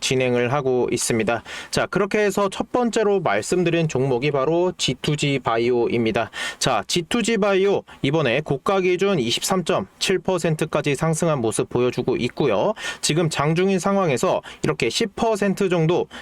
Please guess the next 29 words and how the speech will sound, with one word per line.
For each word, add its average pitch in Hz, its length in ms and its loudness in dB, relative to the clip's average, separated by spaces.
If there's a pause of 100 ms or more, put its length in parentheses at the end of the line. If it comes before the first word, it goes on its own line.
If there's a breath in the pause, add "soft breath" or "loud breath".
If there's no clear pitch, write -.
이 117 120 2
수익권을 185 640 0
보여주고 127 760 0
있습니다. 117 640 0 (320 loud breath)
자, 120 200 0
우리는 233 640 2
이 131 120 0
전날 151 520 0 (240 loud breath)
이 127 140 2
장 160 360 0
마감 160 380 2
전에 208 300 0
대응을 135 460 0
했기 196 240 -2
때문에 127 520 0 (540 loud breath)
이 139 100 0
고스란히 160 760 0
수익 185 320 0
가져갈 165 420 0
수 156 200 -2
있었죠. 120 420 0 (220 loud breath)
그렇기 160 260 0
때문에 165 320 2
우리 123 180 2
시청자분들, 165 760 0
이 113 160 0
수익 240 420 0
원하시는 196 680 2
분들 139 380 0